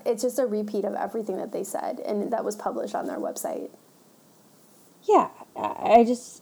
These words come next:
Speaker 2: it, uh, like you say, it was almost more of, like, the official reiteration of what they've been saying all along.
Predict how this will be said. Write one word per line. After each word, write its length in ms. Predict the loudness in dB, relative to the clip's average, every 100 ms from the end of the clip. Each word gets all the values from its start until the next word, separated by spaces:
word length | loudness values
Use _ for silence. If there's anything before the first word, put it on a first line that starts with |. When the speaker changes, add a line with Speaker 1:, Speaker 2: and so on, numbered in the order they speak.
| -2
Speaker 2:
it, 180 | 0 2
uh, 160 | 0 2
like 200 | 0 2
you 100 | 2
say, 300 | 6 6 6
it 80 | 4
was 140 | 2
almost 300 | 4 2 0
more 180 | 0 0
of, 80 | 0
like, 260 | -2 0
the 240 | 2 4 2
official 580 | -2 -4 -4 -2 -2 0
reiteration 720 | 0 0 0 -2 -2 -4 -8
of 120 | -6
what 160 | -6 -4
they've 160 | -4
been 120 | -4 -6
saying 320 | -4 -2 -4
all 140 | -6
along. 460 | -6 -6 -6 -10